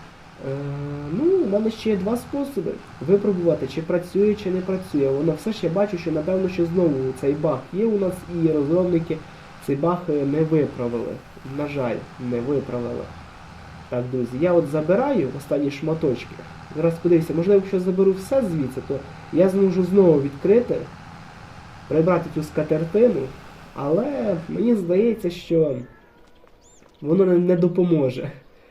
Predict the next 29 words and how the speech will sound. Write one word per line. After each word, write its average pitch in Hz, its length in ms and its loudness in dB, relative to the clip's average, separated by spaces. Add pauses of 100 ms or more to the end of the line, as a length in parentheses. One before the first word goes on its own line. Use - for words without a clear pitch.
(920)
Я 165 120 6
натискаю 196 500 2
на 180 80 6
R, 139 380 -2 (420)
а 147 120 0
воно 247 260 2
нічого 359 420 -4
не 160 120 2
працює, 156 540 -4
воно 175 180 0
не 202 180 2
допомагає. 180 840 -2 (340)
Ну, 143 100 -12
такі - 260 -2
вам, 160 160 2
друзі, 160 260 2
помилки. 135 400 -2
Ну, 214 80 -2
також 233 320 -4
нічого 165 340 0
немає 151 400 0
у - 20 -2
нас - 380 -8 (100)
і 135 200 -6 (600)
в - 60 -20
панелі 151 460 2
контролю. 139 580 -2 (720)
Так, 120 140 -2 (160)
тому 302 300 0